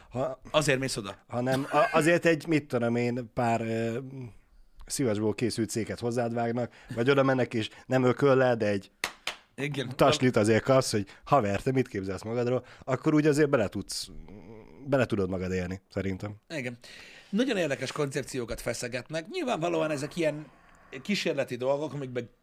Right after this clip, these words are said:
Speaker 2: kibaszott sok pénzt beleönt a Disney, aztán, hogyha nem sikerül, nem sikerül.
Speaker 1: Mhm.
Speaker 2: De kíváncsiak rá. Mondjuk én nem gondolom azt, hogy,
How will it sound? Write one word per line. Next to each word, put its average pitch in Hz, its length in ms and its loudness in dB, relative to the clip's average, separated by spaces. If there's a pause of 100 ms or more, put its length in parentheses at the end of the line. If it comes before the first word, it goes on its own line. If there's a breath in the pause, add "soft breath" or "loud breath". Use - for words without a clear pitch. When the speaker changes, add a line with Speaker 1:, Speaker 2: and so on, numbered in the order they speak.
Speaker 2:
kibaszott 139 480 0
sok - 140 -12
pénzt 131 240 -6
beleönt 120 340 -2
a - 20 -8
Disney, 185 320 -4
aztán, 151 240 -6
hogyha 123 180 -4
nem 180 100 0
sikerül, 127 360 -2
nem 123 100 -2
sikerül. 117 400 -2
Speaker 1:
Mhm. 180 180 2 (240 loud breath)
Speaker 2:
De 151 80 -2
kíváncsiak 127 580 0
rá. 160 240 2
Mondjuk 175 280 -2
én 214 200 2
nem 214 140 2
gondolom 143 360 2
azt, 123 260 -2
hogy, 120 340 0